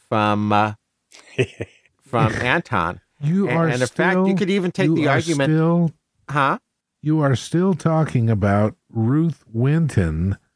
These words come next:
Speaker 3: who Anton is supposed to be taking care of.
Speaker 1: No, he's supposed to
Speaker 3: It's
Speaker 1: be
Speaker 3: his
Speaker 1: mentoring.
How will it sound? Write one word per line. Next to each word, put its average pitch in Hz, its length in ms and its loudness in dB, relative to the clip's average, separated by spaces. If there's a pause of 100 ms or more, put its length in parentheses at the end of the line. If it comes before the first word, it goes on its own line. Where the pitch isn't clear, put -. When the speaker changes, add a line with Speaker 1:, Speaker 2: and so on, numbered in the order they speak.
(180)
Speaker 3:
who 151 380 -2
Anton 135 760 0
is 127 200 0
supposed 127 540 0
to 123 60 0
be 127 200 2
taking 123 580 0
care 175 600 2
of. 95 500 -2
Speaker 1:
No, 170 320 2
he's 135 240 -2
supposed 147 420 0
to 147 80 2
Speaker 3:
It's 147 60 2
Speaker 1:
be 139 120 0
Speaker 3:
his 123 40 -2
Speaker 1:
mentoring. 127 960 0